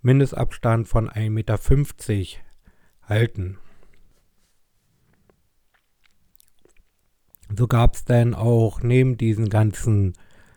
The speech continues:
Abstandsregeln auch eine richtige Belehrung, was ja üblich auch so ist, aber dass eben, wenn der einundzwanzigste kommt oder zweiundzwanzigste kommt, der mitdemonstrieren will,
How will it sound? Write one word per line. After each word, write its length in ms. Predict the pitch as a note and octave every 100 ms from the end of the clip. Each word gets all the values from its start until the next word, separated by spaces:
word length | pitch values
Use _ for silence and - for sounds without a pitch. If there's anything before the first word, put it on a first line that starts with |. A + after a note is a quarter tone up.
| - -
Abstandsregeln 1160 | C3+ - - B2+ A#2+ B2 B2 B2 A#2+ A#2+ A#2+
auch 580 | A2 G#2+ G#2 G#2 F#2 - - - _ _ _ _ G#3 D3
eine 260 | A2+ G#2+
richtige 300 | A2+ - A2+
Belehrung, 540 | G2 A2 B2 D3 C3+ A#2
was 120 | -
ja 80 | G#2
üblich 400 | C3+ B2+ A2+ -
auch 160 | A2+
so 140 | - A#2
ist, 300 | A#2+ - -
aber 500 | A2+ G#2 G#2 G2+ - - _ _ _
dass 300 | - G#2+ -
eben, 520 | - A2 G#2+ G#2+ G#2 - - - - _ - -
wenn 240 | A2+ A2+
der 220 | A2 A2 C3
einundzwanzigste 920 | D3 F3+ D#3 - G#2+ G#2+ A2 - A2+
kommt 300 | - A#2 A2
oder 160 | A2
zweiundzwanzigste 880 | - B2 B2+ B2 A#2 A2+ A#2 - B2
kommt, 460 | - B2+ B2+ - - - - - -
der 240 | A2 A2 A2
mitdemonstrieren 960 | D#3 - C3 A#2+ A2 - A2+ A#2+ B2
will, 260 | A#2+ B2+